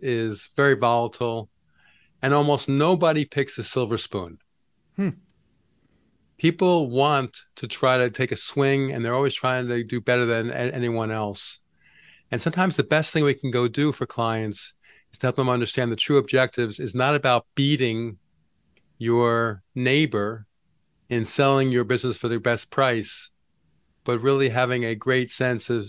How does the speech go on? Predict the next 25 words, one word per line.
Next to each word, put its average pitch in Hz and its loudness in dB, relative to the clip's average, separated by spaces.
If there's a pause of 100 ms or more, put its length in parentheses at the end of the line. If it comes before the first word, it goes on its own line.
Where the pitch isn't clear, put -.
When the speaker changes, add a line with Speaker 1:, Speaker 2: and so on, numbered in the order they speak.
(100)
Speaker 1:
what 131 -4
you're 120 -4
doing 120 0
for - -10
the 107 -4
community 123 0
and 113 0
what 107 -4
you're 110 -2
helping 110 -4
people 107 -6
with 104 -4
entirely. 98 -10 (1200)
And 120 -2 (360)
people 185 0
are 151 0
not 156 0 (560)
open 104 -2 (480)
necessarily 131 0
to 120 -4
sharing 139 0
kind 110 -6
of 95 -12
things. 104 -8
And, 117 -8